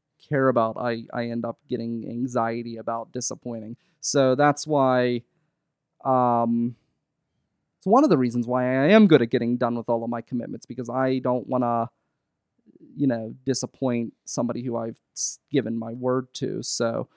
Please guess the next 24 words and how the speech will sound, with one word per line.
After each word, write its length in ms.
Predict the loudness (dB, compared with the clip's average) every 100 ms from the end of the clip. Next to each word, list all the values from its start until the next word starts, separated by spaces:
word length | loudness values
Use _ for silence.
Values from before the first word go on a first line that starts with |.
| _ _ _ -2
um, 540 | 2 2 2 0 -2 -8 _ _
but 160 | 0 2
then 300 | 2 2 2
I 200 | 2 0 0
am 160 | 2 2
a 60 | 2
last 340 | 2 2 0
minute 200 | -2 -2
person. 360 | -2 -4 -2 -4
I 100 | -4
think 200 | -4 0
that 200 | 2 2
has 280 | 0 -2
more 320 | -6 -2 0 0
to 120 | -2
do 220 | -4 -2
with 240 | -4 -8
executive 600 | -12 -8 -6 -6 -8 -10 -8
functioning 460 | -8 -8 -10 -10
issues, 380 | -10 -10 -12 -10
and 120 | -10
there's 180 | -12 -6
not, 320 | -4 -4 -6
like, 340 | -8 -8 -10